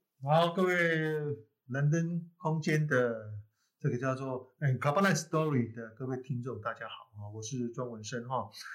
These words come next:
呃，目前还在佛光大学文字系教书，当然也身兼蓝灯空间的艺术总监。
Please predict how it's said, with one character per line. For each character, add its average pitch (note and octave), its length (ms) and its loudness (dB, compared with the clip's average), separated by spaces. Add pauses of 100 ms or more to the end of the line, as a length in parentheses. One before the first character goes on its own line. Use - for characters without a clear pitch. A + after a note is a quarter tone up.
(160)
呃， A#2 280 -4
目 D3 180 6
前 A2+ 180 0
还 A#2 80 -10
在 C3+ 160 -6
佛 A#2+ 160 -10
光 C#3 160 -8
大 C3+ 160 2
学 A2+ 120 -10
文 G#2+ 200 -12
字 C3 140 -10
系 C3 160 -6
教 C3 200 -4
书， C3+ 360 -6 (320)
当 C#3+ 180 2
然 A#2+ 100 0
也 G#2 80 -4
身 C#3 300 0
兼 C3+ 260 -6
蓝 A#2 160 -6
灯 C3+ 160 -8
空 C3+ 280 -4
间 C3+ 120 -4
的 A#2 60 -6
艺 - 100 -12
术 B2 200 -16
总 G2 240 -12
监。 C3+ 340 0